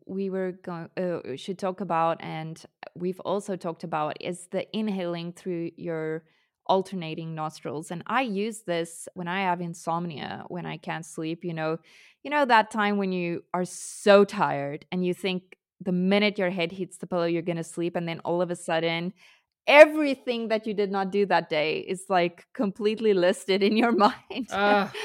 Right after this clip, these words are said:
Speaker 1: And it helps me with being a little bit more sleepy. Does that make sense? Is it
Speaker 2: Yes, it totally does. Yes.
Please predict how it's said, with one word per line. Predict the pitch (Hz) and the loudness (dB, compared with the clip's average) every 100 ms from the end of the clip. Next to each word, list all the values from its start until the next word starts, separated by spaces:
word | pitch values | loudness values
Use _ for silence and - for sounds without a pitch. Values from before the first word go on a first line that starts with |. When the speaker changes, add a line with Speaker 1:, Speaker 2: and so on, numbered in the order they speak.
| - - - - _ _ | -10 -12 -16 -20 _ _
Speaker 1:
And | - 254 233 - _ _ _ - | 0 0 0 -8 _ _ _ -2
it | 247 226 | 0 2
helps | 226 226 226 - | 4 2 0 -6
me | 208 196 196 - _ _ - | -2 -2 -4 -6 _ _ -8
with | 202 190 _ _ - | -4 -6 _ _ -6
being | 196 185 | -4 -2
a | 180 | -2
little | 170 165 | 0 0
bit | 175 170 | 0 -2
more | 180 170 | -4 -8
sleepy. | 165 - 165 165 202 202 240 | -8 -8 -6 -6 -6 -8 -8
Does | 208 214 214 | -6 -4 0
that | 269 | 0
make | 320 202 | 0 -8
sense? | - - 240 302 254 | -10 -6 -6 -6 -12
Is | 208 - | -12 -12
it | - _ _ _ _ | -14 _ _ _ _
Speaker 2:
Yes, | - 175 170 151 147 - - - _ _ _ _ _ _ _ | -8 0 2 2 -2 -8 -8 -12 _ _ _ _ _ _ _
it | 175 | -20
totally | - - 185 214 226 214 196 170 151 156 | -18 -8 -2 0 2 2 2 0 -2 -4
does. | 160 147 147 - 175 - - | -4 -2 -4 -6 -8 -8 -6
Yes. | 175 180 175 - - | -4 -2 -4 -6 -8